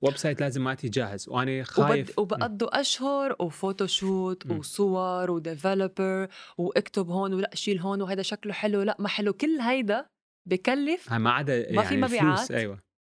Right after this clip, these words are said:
Speaker 2: ما في مبيعات، والهدف كله أصلًا من البزنس هو لحتى يجيب مصاري، مش ليصرف مصاري من الأول. طبعًا في استثمار بالبداية، ولكن بهالطريقة نحن بس عم نصرف، وبعد ما في نتيجة عم بحط أربعة أشهر، خمسة أشهر، عم بحضر للبزنس. بس أنا بدي شي فعلي،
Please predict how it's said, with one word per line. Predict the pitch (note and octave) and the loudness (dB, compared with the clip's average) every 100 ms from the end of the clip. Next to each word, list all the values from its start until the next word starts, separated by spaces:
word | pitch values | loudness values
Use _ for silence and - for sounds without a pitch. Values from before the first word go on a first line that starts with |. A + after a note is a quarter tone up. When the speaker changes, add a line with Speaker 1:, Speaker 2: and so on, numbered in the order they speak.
| - | -6
Speaker 2:
ما | E3 G3+ | 0 0
في | B3 | 2
مبيعات، | G#3 F3+ C#3+ E3 F3+ | 0 0 -2 -2 -4
والهدف | F3 A#3 A3+ | -2 0 0
كله | - A#3+ A3+ - | -2 0 0 0
أصلًا | - G#3 | -4 -2
من | F#3 | -2
البزنس | F3 G#3 F#3+ - | -2 -4 -4 -4
هو | F3 | -4
لحتى | E3+ - | -4 -6
يجيب | E3 F#3+ F#3+ | -4 -2 -2
مصاري، | - C4+ F#3+ | 0 0 0
مش | F3+ G#3 A3+ | -2 -2 -4
ليصرف | G3+ G3+ F3+ E3 E3+ | -4 -6 -8 -10 -8
مصاري | - E3+ D#3 | -2 0 0
من | D#3 | -4
الأول. | D3+ D#3 C#3 E3 - _ - - _ _ _ - | -4 -4 -4 -6 -10 _ -20 -20 _ _ _ 2
طبعًا | A3+ D#4 | 2 2
في | C4 B3 | 0 0
استثمار | A#3 G3+ G#3+ G#3 | 0 -2 0 0
بالبداية، | F#3+ E3+ E3 F3+ G3 | 0 0 0 0 0
ولكن | E3 F3+ G3 F#3+ | 0 -2 -2 -4
بهالطريقة | E3+ G3 - A3 G#3+ | -4 -6 -4 -4 -4
نحن | F3+ F#3 | -6 -6
بس | G#3 | -4
عم | - F3+ | -4 -4
نصرف، | G#3+ A#3+ C4 D4 _ - _ F#3+ | -4 -4 -6 -8 _ -20 _ 2
وبعد | G#3+ G#3+ | 2 2
ما | A3 | -2
في | A#3 | -4
نتيجة | G3+ A#3 G3 | -2 -4 -4
عم | E3 | -6
بحط | D#3 - - | -8 -6 -2
أربعة | G#3 F#3+ | -2 -2
أشهر، | G#3+ F#3+ - | -6 -10 -8
خمسة | G3+ F#3+ A3 | -6 -6 -10
أشهر، | - A#3+ A#3+ - - - | -8 -8 -8 -14 -16 -8
عم | F3 | -6
بحضر | E3+ - A#3 F#3+ D#3+ - - _ _ - | -2 0 0 -2 -6 -8 -10 _ _ 0
للبزنس. | F3 D#3+ E3 D3+ C#3+ - _ _ _ - | 2 2 -2 -4 -10 -12 _ _ _ -6
بس | - | 0
أنا | G3+ | 2
بدي | G3 E3+ | 0 -2
شي | - A#3 | 0 0
فعلي، | - G#3+ E3 D3 | 0 -2 -4 -8